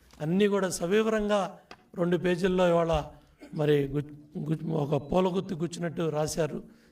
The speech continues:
దయచేసి ప్రతి ఒక్కరూ కూడా చదవాలి. మన, ఎందుకంటే ఐదేళ్ళు ఒక నిరంకుశ రాక్షస పాలన మనం అనుభవించాం. ఆ పాలనలో ఆ రాజ్యాంగం, ఆ హక్కులు, ఆ చట్టాలు, కోర్టు తీర్పులు, కేసులు,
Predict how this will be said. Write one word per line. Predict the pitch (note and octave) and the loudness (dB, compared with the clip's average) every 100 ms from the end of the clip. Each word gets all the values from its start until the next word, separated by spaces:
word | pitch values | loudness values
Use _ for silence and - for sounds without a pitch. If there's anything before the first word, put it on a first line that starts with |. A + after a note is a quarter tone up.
| _ | _
దయచేసి | E3+ D#3+ F3+ D#3 | -4 0 2 0
ప్రతి | - D3 E3 | 0 -2 0
ఒక్కరూ | D3+ F3+ E3+ | 0 0 2
కూడా | E3+ | 2
చదవాలి. | D#3+ D#3+ D#3 E3 F3 F3 F#3 - - _ - - | -2 -2 0 4 4 2 -2 -8 -20 _ -20 -6
మన, | D#3 D#3+ | -4 -2
ఎందుకంటే | E3 F#3+ G3 F#3+ F#3 E3 E3 - _ D#3+ | 0 2 2 2 2 0 -2 -18 _ 0
ఐదేళ్ళు | E3+ F3 F3+ G3 F#3+ F3 F3 - - - - | 4 6 4 4 4 2 -2 -16 -20 -20 -6
ఒక | E3 D3+ | -2 0
నిరంకుశ | E3 E3 F#3 G3+ G3+ G#3 - | 2 4 4 2 2 -2 0
రాక్షస | G#3 E3+ E3+ - G#3+ - | 0 0 -2 -2 -4 -4
పాలన | E3+ E3+ E3+ F3 | -2 0 0 0
మనం | E3 C#3+ | -2 -2
అనుభవించాం. | C#3+ D#3 E3 D3 D#3 B2+ - - _ _ - - - _ - | -4 -2 -4 -4 -6 -8 -12 -20 _ _ -18 -18 -20 _ -4
ఆ | F3 | 0
పాలనలో | F3 F#3+ G3+ G#3+ G#3 G3+ F3 F3 - _ _ _ - | 2 4 4 4 4 4 2 0 -8 _ _ _ -6
ఆ | E3+ | 0
రాజ్యాంగం, | E3 F3+ F3 G3+ G3+ G3 G#3 | 4 4 4 2 4 4 2
ఆ | G3+ E3 | 2 0
హక్కులు, | D#3+ - F#3+ G3+ G#3 - - | 0 0 2 2 0 -12 -8
ఆ | D#3+ | -8
చట్టాలు, | - D#3+ - F#3 F#3 F#3+ - - | -2 -4 0 0 2 -4 -12 -8
కోర్టు | F#3 F3 F#3 | 0 0 0
తీర్పులు, | - F3+ F3+ F3+ F#3+ F#3+ | 0 0 0 0 0 2
కేసులు, | E3+ E3+ - F3 - | 2 2 2 0 -2